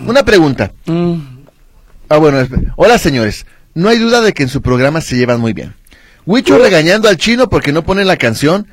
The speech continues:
Speaker 2: Sí.
Speaker 1: y censurando las opiniones de Escamilla. Escamilla regañando al Escamilla chico por no hacer bien sus reportajes. Qué amorosa familia", dice Pepe Sánchez.
Speaker 2: Ujú.
Speaker 1: Una pregunta.
Speaker 2: Y luego Héctor peleado con Maguey.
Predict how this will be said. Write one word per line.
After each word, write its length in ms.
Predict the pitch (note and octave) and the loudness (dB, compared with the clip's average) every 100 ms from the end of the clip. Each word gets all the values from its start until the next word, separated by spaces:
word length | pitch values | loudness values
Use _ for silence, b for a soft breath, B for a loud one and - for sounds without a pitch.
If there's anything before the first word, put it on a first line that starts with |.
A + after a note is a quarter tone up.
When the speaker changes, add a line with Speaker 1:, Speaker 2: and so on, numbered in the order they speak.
| - | -20
Speaker 2:
Sí. 140 | - B2+ | -6 -2
Speaker 1:
y 80 | C3+ | 0
censurando 500 | C#3 C3 C#3+ F3+ G#3+ | 0 2 0 2 0
las 160 | F3 | -2
opiniones 380 | C3+ B2+ C3 D#3+ | -2 -2 -2 -2
de 60 | A#2 | -4
Escamilla. 500 | - F#2 - - - _ B B B B | -6 -12 -12 -20 -20 _ B B B B
Escamilla 680 | C#3 D#3 F#3 G3+ B3+ B3+ B3+ | -2 2 0 2 2 2 2
regañando 460 | G#3 D3+ D#3 F#3+ | 2 0 0 2
al 60 | G3+ | 0
Escamilla 440 | D3+ C#3+ D3 E3 | 0 -2 0 0
chico 320 | D3+ F#3+ F#3+ F3+ | 0 -2 -2 0
por 140 | C#3 | 0
no 80 | D3 | -2
hacer 180 | C#3 D3+ | -2 -4
bien 120 | D3+ | -4
sus 160 | D3+ | -4
reportajes. 560 | C3+ G#2+ G2+ - - - | -4 -6 -10 -12 -14 -16
Qué 120 | - E3 | -2 0
amorosa 440 | F3+ E3+ E3 D#3+ | 2 2 0 -2
familia", 300 | C3+ A2 G2+ | -4 -4 -4
dice 220 | G2+ G#2+ | -6 -8
Pepe 200 | G#2+ G2+ | -10 -8
Sánchez. 360 | C3 D3 G#2 - | -8 -8 -12 -14
Speaker 2:
Ujú. 520 | D3 D#3 C#3 C#3+ D#3+ | -10 -10 -8 -8 -4
Speaker 1:
Una 160 | G3 B3+ | 0 0
pregunta. 420 | G#3 F3 C3+ A2 G#2 | 2 0 0 -4 -6
Speaker 2:
Y 80 | |
luego 240 | G#3+ A3 A#3+ | -4 0 0
Héctor 280 | B3 B3+ F#3 | 0 -4 -6
peleado 340 | G3 G#3+ A3 | -2 -2 -2
con 140 | G3 | -6
Maguey. 400 | G3 G3+ A#3+ A3+ | -8 -6 -8 -6